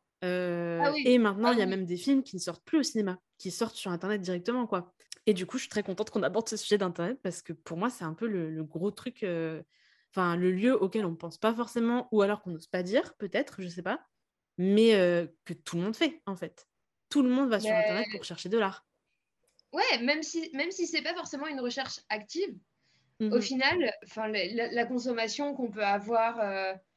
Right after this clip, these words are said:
Speaker 2: même, je sais pas, de mèmes, de réels, ça reste de la production de contenu. Les gens, ils, il y a une recherche, une réflexion derrière.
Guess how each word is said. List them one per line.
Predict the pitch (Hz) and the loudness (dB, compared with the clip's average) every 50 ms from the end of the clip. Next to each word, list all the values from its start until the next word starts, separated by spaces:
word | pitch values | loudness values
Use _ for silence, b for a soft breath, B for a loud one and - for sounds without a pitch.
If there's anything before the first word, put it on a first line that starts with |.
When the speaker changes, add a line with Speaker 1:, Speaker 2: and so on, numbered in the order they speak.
| _ _ _ _ _ _ _ _ _ _ - - | _ _ _ _ _ _ _ _ _ _ -8 -4
Speaker 2:
même, | 247 277 269 226 | -4 -4 -4 -4
je | - 208 | -6 -6
sais | 202 - 233 214 | -4 -4 -2 0
pas, | 302 330 349 339 277 | 2 4 6 6 6
de | 208 220 208 | 4 2 2
mèmes, | 202 214 254 285 302 302 302 285 262 220 | 2 4 6 6 6 6 6 4 2 0
de | 214 | 0
réels, | 208 220 247 285 302 247 | 2 2 2 0 0 -2
ça | - 247 269 | -4 -2 0
reste | 330 453 466 359 | 0 2 2 4
de | |
la | 240 214 226 | 4 4 4
production | - 262 254 240 240 233 - 302 302 302 294 | 4 2 2 2 2 0 -2 -4 -4 -4 -4
de | 247 | -4
contenu. | - 277 262 247 349 440 494 392 | -4 -6 -4 -2 0 2 2 4
Les | 254 208 208 | 4 4 2
gens, | 214 320 440 453 | 2 0 -2 -2
ils, | - 208 - - - - | -4 -4 -6 -12 -12 -8
il | 220 214 214 220 233 294 | -8 -6 -6 -2 0 0
y | |
a | 427 539 440 | 0 2 0
une | 302 254 247 | 0 0 2
recherche, | 247 240 233 - - - - - 269 | 0 0 0 0 -4 -4 -4 -4 -4
une | 240 | -2
réflexion | 233 233 233 233 247 240 233 - 262 247 | 0 0 -2 -2 -2 -4 -4 -4 -4 0
derrière. | 226 226 233 277 330 | 0 0 2 2 2